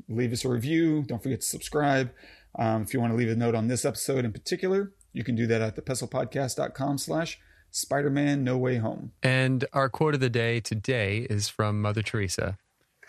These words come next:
Speaker 2: "The hunger for love is much more difficult to remove than the hunger for bread." So true. That's amazing. Wow.
Speaker 1: She's good,
Speaker 2: What,
Speaker 1: man.
Speaker 2: what, what made you pull that?
Speaker 1: So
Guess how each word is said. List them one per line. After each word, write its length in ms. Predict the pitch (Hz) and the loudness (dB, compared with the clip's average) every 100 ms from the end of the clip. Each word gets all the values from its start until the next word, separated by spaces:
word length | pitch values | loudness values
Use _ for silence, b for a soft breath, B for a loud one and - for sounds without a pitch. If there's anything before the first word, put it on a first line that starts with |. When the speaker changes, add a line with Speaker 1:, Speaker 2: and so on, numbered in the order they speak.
| - | 0
Speaker 2:
"The 80 | 90 | 2
hunger 280 | 135 147 | 4 2
for 140 | 143 131 | 2 2
love 400 | 120 123 120 123 | 2 2 0 -2
is 260 | 120 107 | -2 0
much 260 | 113 117 - | 0 -2 -2
more 120 | 117 | -2
difficult 440 | 104 104 101 107 110 | -2 -4 -2 -4 -4
to 100 | 110 | -2
remove 480 | 104 104 104 104 107 | 0 0 0 -2 -2
than 120 | 104 | -2
the 60 | 95 | 0
hunger 380 | 110 107 104 | -2 0 -2
for 140 | 101 104 | 0 -2
bread." 380 | 101 - - - _ _ _ _ _ _ _ _ _ - | 0 0 -2 -6 _ _ _ _ _ _ _ _ _ -4
So 200 | 117 104 | -2 0
true. 320 | 123 110 98 - _ _ _ _ - | 0 0 -2 -6 _ _ _ _ -6
That's 120 | 104 | 0
amazing. 500 | 110 107 104 95 87 _ _ _ - B B - | 0 2 0 -2 -4 _ _ _ -20 B B -4
Wow. 300 | 101 95 87 _ _ _ _ _ _ _ _ b b b b b | 0 0 -2 _ _ _ _ _ _ _ _ b b b b b
Speaker 1:
She's 260 | - 190 151 | -6 -2 2
good, 200 | 160 156 | 4 6
Speaker 2:
What, 80 | 147 | 6
Speaker 1:
man. 80 | 147 | 4
Speaker 2:
what, 140 | 147 107 - | 4 0 0
what 160 | 143 147 | 2 4
made 180 | 151 | 2
you 80 | 143 | 0
pull 200 | 127 147 | 0 2
that? 260 | 135 104 - B B B | 2 0 -2 B B B
Speaker 1:
So 600 | - 170 170 170 160 | 0 4 4 2 0